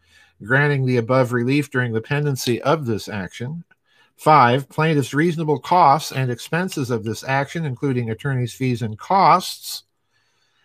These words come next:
And six, all further relief to which the plaintiffs might be entitled. Dated November ninth, twenty twenty, respectfully f-, uh, submitted. Porter, Wright, and Morris, par-, pardon me, Porter, Wright, Morris, and Arthur, limited liability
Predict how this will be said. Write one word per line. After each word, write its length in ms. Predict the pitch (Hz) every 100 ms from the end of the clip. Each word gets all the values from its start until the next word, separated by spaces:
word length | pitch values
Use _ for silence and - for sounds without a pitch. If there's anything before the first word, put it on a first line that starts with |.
| _ 135
And 460 | 175 160 143 160 -
six, 480 | - 170 151 - -
all 240 | 143 147
further 360 | - 196 202 147
relief 420 | 127 120 147 151
to 100 | 151
which 220 | 139 135
the 100 | 131
plaintiffs 400 | 127 143 139 123
might 260 | 127 127 -
be 140 | 123
entitled. 640 | 117 113 - 147 156 185 - _ _ _ _ _ _ -
Dated 420 | 110 151 160 147
November 420 | 135 127 143 127 123
ninth, 400 | 135 165 165 -
twenty 280 | 143 131
twenty, 340 | 127 143 147 147
respectfully 580 | 123 - 131 127 120 101
f-, 260 | - 104 -
uh, 80 | 110
submitted. 640 | - - 113 139 185 185 - _ _ _ _ _ _
Porter, 320 | - 160 156 143
Wright, 240 | 139 131
and 100 | 131
Morris, 600 | 131 143 143 151 - - - -
par-, 240 | 175 160
pardon 300 | - 143 117
me, 100 | 98
Porter, 380 | - 170 185 175
Wright, 280 | 139 147 147
Morris, 360 | 143 143 143 -
and 80 | 117
Arthur, 460 | 135 156 170 185 151
limited 340 | 135 127 123
liability 800 | 117 120 113 110 127 131 139